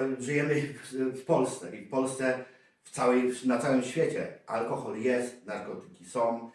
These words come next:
i zawsze będą, więc warto by było wiedzieć dwie takie podstawowe rzeczy.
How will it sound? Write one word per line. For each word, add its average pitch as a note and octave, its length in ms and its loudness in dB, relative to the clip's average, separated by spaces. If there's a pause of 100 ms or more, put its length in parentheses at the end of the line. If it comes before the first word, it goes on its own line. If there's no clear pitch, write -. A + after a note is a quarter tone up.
(220)
i G2+ 320 -14
zawsze - 460 -2
będą, E2+ 460 -2 (480)
więc C#3 220 -8
warto F#3+ 360 0
by D#3+ 100 0
było D3+ 260 2
wiedzieć D3 560 -6 (300)
dwie F3 340 -2
takie D3+ 300 -2
podstawowe C3 680 -6
rzeczy. A2 520 -4